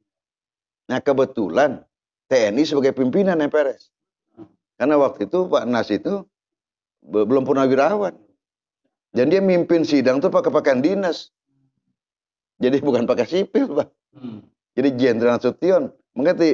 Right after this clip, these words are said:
Speaker 1: di putusan masih Abdullah Nasution, Jenderal T N I. Kemudian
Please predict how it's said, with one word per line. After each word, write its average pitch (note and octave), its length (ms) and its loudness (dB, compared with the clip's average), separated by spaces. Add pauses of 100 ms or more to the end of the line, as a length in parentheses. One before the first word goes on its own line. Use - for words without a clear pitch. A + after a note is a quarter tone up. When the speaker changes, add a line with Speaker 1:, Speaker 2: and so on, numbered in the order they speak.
Speaker 1:
di C3+ 140 2
putusan C#3 560 0 (800)
masih A2 400 0
Abdullah G#2 320 0
Nasution, D3+ 400 -2
Jenderal G#2+ 480 2
T A#2 80 2
N F3+ 240 -4
I. - 20 -10 (1160)
Kemudian G#2 560 0